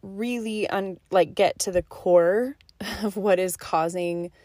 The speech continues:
struggle in someone's life so that we can seek the appropriate support and help. My father-in-law came to our house a couple years ago,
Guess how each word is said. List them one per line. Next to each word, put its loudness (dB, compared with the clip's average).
struggle 6
in -4
someone's -6
life -2
so -4
that 0
we -10
can -8
seek -12
the -8
appropriate -6
support -8
and -10
help. -12
My 6
father-in-law 4
came -2
to 0
our 4
house -4
a -20
couple -4
years -2
ago, 0